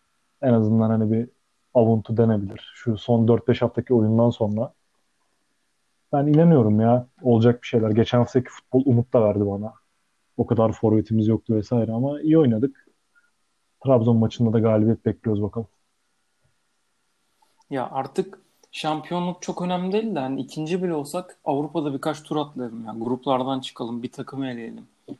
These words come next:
Speaker 2: Bunları bayağı bekledik ya kaç yıldır. Hiç de yaşayamadık.
Speaker 1: Kesinlikle ya. Hasret kaldı.
Speaker 2: Ama bu mesela Göztepe maçında çok iyi oynadığımıza katılmıyorum. Bence Göztepe savunması çok kötüydü kanka.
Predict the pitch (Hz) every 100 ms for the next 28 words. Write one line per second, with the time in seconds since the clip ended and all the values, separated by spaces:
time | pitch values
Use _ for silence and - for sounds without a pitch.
0 | _ _ - 131 143 143 165 - _ _
1 | _ - 139 151 165 147 143 143 143 160
2 | - 120 120 120 - 120 113 131 - _
3 | _ - 123 - 139 127 - 147 123 117
4 | 98 - 110 113 - 92 92 95 - 107
5 | 98 - 104 - 135 175 214 180 190 -
6 | 170 165 185 180 185 - 139 170 165 190
7 | 185 190 185 190 190 202 - 185 - 185
8 | 190 196 185 185 185 175 185 190 190 196
9 | 208 208 - 208 247 180 165 175 165 165
10 | - 180 180 185 - _ _ - - 165
11 | 156 165 165 165 - 175 - - - 131
12 | - - 120 113 110 117 110 -